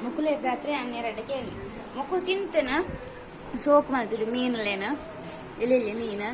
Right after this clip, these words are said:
ನೆರ್ನಿ ಮಾತ್ರ ಇಂಕ್. ತಿರೈತೆ ಅಂಚಿ ಇಂಚಿ ಬಲ್ಪುನ್. ಏರ್ನ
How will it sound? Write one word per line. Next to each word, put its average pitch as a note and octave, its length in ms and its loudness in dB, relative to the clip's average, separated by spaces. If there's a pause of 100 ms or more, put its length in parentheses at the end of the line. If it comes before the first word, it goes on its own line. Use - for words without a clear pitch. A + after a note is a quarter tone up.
(160)
ನೆರ್ನಿ C#4 380 6
ಮಾತ್ರ C4 280 4
ಇಂಕ್. C#4 340 4 (2750)
ತಿರೈತೆ A#3+ 340 2
ಅಂಚಿ G#3+ 220 0
ಇಂಚಿ A3 180 -2
ಬಲ್ಪುನ್. G3 380 2 (880)
ಏರ್ನ D#4 240 10